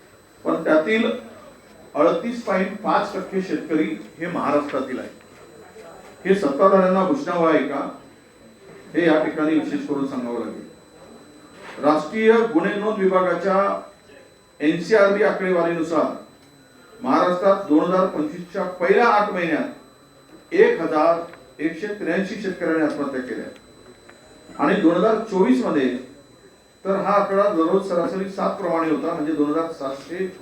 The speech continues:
सहा शेतकऱ्यांनी आत्महत्या केलेल्या आहेत. यावरूनच विदर्भ आणि मराठवाड्यातला शेतकरी कुठल्या संकटात आहे, हे आपल्या सगळ्यांना या ठिकाणी दिसून येतं. कसले नतभ्रष्ट सरकार, तीनही जण भांडत आहेत,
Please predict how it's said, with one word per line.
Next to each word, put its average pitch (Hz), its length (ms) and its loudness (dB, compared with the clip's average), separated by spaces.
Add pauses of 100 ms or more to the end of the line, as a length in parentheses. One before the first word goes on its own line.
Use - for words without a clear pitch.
(380)
सहा 220 340 2
शेतकऱ्यांनी 185 600 0 (500)
आत्महत्या 147 420 -2
केलेल्या 131 380 2
आहेत. 185 220 -4 (640)
यावरूनच 185 680 4 (180)
विदर्भ 170 320 0
आणि 165 240 0
मराठवाड्यातला 151 680 -4
शेतकरी 143 360 -8
कुठल्या 139 340 -10
संकटात 131 460 -4
आहे, 117 140 -2 (560)
हे 170 60 -2
आपल्या 151 320 2
सगळ्यांना 127 460 -2
या 131 200 -2
ठिकाणी 127 360 -4 (380)
दिसून 123 260 -2
येतं. - 420 -10 (720)
कसले 233 340 0
नतभ्रष्ट 185 500 2
सरकार, 135 480 -4 (1000)
तीनही 190 380 2
जण 196 260 2
भांडत 170 360 0
आहेत, 135 260 0